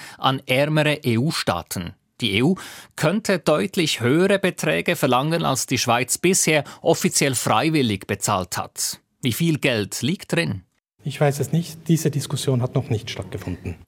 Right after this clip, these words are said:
Speaker 1: sagt Fasel. Ebenso vage bleibt er rund um die Verhandlungen zwischen den Schweizer Gewerkschaften und Arbeitgebern. Sie sollen sich, so die Idee, auf Maßnahmen im Inland einigen und so Zugeständnisse an die E U beim Lohnschutz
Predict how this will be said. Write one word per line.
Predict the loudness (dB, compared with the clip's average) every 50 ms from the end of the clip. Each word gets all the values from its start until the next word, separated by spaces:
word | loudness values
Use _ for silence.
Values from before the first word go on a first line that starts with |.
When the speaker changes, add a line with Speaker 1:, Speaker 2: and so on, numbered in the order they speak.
| _ _ _
Speaker 1:
sagt | -4 0 0 2 2 0 -2 -2
Fasel. | 0 0 2 2 0 -2 -2 -4 -6 -10 _ _ _ _
Ebenso | 0 0 2 4 2 2 2 2
vage | 2 2 2 2 2 0 0 -4 -10 -18 -18 -8 -2
bleibt | 0 2 2 2 0 2 2
er | 2 4
rund | 4 4 4 4 4 4
um | 2 2 2
die | 0 0
Verhandlungen | 2 2 2 2 2 2 2 2 2 2 2 0
zwischen | 0 -2 -2 -2 -2 -4 -4
den | -6 -6 -4 -4
Schweizer | 0 2 2 2 2 2 2 2 2 2
Gewerkschaften | 2 2 2 2 0 0 -2 -2 0 0 0 -2 -4 -2 -2 0 0
und | 0 0 -2 0 2
Arbeitgebern. | 2 2 4 4 2 0 0 0 2 2 2 4 4 2 2 2 0 -4 -8 -14 -20 -20 -10 -4
Sie | 0 2 2
sollen | 2 2 2 2 2 2
sich, | 2 2 2 2
so | 2 2 2
die | 4 4 2 4
Idee, | 4 2 2 2 0 0 -2 -6 -12 -14 -2
auf | 0 0 0 2 2
Maßnahmen | 2 2 2 2 2 4 4 4 4 4 4 4 2
im | 0 0 0
Inland | 2 4 4 6 4 4 2 2 0
einigen | 0 2 2 2 2 2 2 4 4 4 4 2 -2 -8 -8
und | -4 -2 0 0
so | 2 2 4 4 4 2
Zugeständnisse | 2 2 2 2 4 4 4 4 2 0 2 2 2 2 2 2 0 2 2 2 2 0 2
an | 2 0 0 0
die | 0 -2 -2 0 0
E | 0 2 2
U | 4 4 4 4
beim | 2 2 0 0 0 0
Lohnschutz | 2 2 2 2 2 2 0 0 2 0 -2 -2 -2